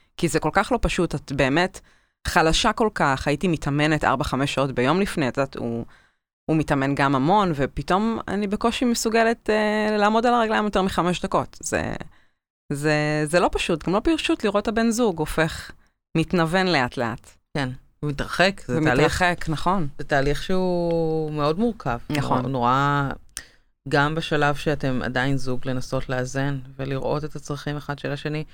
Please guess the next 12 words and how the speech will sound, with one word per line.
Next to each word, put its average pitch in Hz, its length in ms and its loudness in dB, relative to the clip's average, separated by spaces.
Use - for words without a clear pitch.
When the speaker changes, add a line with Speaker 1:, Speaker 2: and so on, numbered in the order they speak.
Speaker 2:
ומצד 180 380 2
שני, 226 400 0
גם 165 200 0
יש 185 300 0
בתוך 208 540 -2
הסרטן, 170 520 -4
יש, - 340 -8
בחוויה 147 340 0
האישית 165 240 -2
שלי, 185 180 -4
יש 185 300 -2
התאבלות 151 640 -4